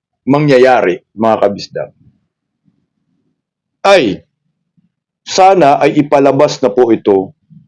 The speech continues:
ni Maharlika upang malaman ng taong bayan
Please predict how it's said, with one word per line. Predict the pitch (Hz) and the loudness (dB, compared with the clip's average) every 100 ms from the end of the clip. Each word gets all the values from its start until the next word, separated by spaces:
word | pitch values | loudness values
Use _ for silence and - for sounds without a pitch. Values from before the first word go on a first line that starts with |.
| _ _ _ _ _ _ _ _ _ - | _ _ _ _ _ _ _ _ _ -4
ni | 123 | -2
Maharlika | 110 104 113 101 101 - 95 - - - - _ _ _ _ _ _ _ _ _ _ _ _ _ | 0 0 0 0 0 0 -4 -4 -16 -20 -20 _ _ _ _ _ _ _ _ _ _ _ _ _
upang | - 170 175 180 170 170 147 | 0 2 2 0 2 2 2
malaman | 135 156 233 208 175 | 2 2 2 2 2
ng | 143 135 | 0 0
taong | 117 92 87 | -2 -2 0
bayan | 151 185 147 123 131 131 | 2 4 2 2 -2 -6